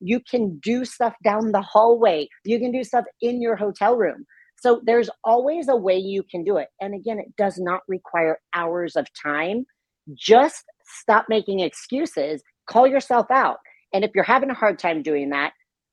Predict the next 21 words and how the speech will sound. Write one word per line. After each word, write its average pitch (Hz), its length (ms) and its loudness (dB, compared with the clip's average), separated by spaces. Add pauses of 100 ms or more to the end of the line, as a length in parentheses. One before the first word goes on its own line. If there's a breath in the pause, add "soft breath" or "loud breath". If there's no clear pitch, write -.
(140)
pretend, 214 880 0
you 180 180 -2
role 214 440 6
reversal, 165 800 -6 (220)
where 196 240 2
a - 120 -8
friend 294 260 -2
of 208 120 -2
yours 170 300 -4
was 175 140 -12
complaining 196 540 -12
about 160 260 -6
how 185 120 -6
they 185 140 -6
never 220 340 -6
have 214 240 -6
time 208 400 -8
to 175 100 -6
get - 200 0 (140)
exercise 180 580 0
in. 143 100 0